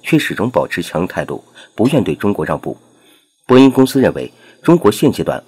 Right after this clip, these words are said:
无法造出符合国际水准的客机，因此自己可以稳坐钓鱼台。其实波音公司近几年噩耗不断，曾在一个月的时间内市值蒸发三百零二亿市值。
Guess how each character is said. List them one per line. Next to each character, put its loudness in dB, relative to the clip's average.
无 0
法 0
造 -2
出 -4
符 -12
合 -4
国 -2
际 -4
水 -6
准 -6
的 -8
客 -10
机， -8
因 4
此 -2
自 -4
己 -10
可 0
以 2
稳 -2
坐 -4
钓 -6
鱼 -8
台。 -10
其 4
实 0
波 2
音 2
公 -2
司 -10
近 4
几 -4
年 -2
噩 -2
耗 -4
不 -8
断， -8
曾 2
在 4
一 -2
个 -4
月 2
的 -2
时 -10
间 -4
内 -4
市 2
值 -6
蒸 2
发 -6
三 0
百 0
零 -6
二 -2
亿 -8
市 -8
值。 -12